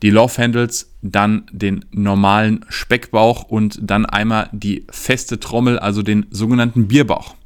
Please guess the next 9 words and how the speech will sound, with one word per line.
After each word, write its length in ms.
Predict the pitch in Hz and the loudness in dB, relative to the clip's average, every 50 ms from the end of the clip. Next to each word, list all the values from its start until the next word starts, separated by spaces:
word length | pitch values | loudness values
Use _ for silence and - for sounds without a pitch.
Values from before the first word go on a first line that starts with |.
| - - - - - - - - - - - - - - - - - - | -20 -18 -16 -16 -16 -16 -18 -20 -20 -20 -20 -20 -20 -20 -20 -20 -20 0
Fangen 220 | - 127 135 156 | 2 2 4 4
wir 60 | 160 123 | 2 2
gleich 280 | 123 123 123 151 - | 2 2 2 0 0
mal 300 | 160 156 147 143 143 - - | 0 0 0 0 0 -2 0
mit 420 | 117 113 127 131 135 - - - - | 0 0 2 0 -2 -6 -12 -12 -12
dem 440 | - 107 104 110 107 107 107 107 - - _ | -10 -4 -2 0 2 2 0 0 -2 -6 _
regulären 920 | - 101 95 95 110 135 139 135 131 117 113 117 117 110 113 117 117 - - _ | -8 -6 -2 2 2 2 2 2 2 4 4 4 4 4 2 0 0 0 -4 _
Bauchfetttypen 1400 | 101 87 85 87 87 113 120 - - - - - - 107 104 - - - - - - 110 101 - 107 - - | -10 -2 0 2 2 2 0 -2 -8 -14 -8 -4 -4 -4 -4 -4 -10 -16 -18 -10 -8 -8 -6 -4 -6 -6 -6
an. 160 | - - - | -10 -12 -12